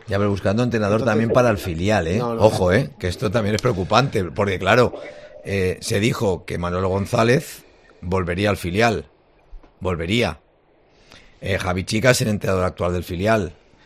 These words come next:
Speaker 1: Es decir, que Javi Chica va a volver al juvenil, que Manolo González se va del club. Claro.
Speaker 2: Bueno, es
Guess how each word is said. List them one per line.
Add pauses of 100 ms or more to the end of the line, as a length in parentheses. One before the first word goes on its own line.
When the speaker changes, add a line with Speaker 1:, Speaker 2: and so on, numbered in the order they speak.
Speaker 1:
Es
decir,
que
Javi
Chica
va
a
volver (500)
al
juvenil, (580)
que
Manolo
González (580)
se
va
del
club. (1300)
Claro. (1040)
Speaker 2:
Bueno, (100)
es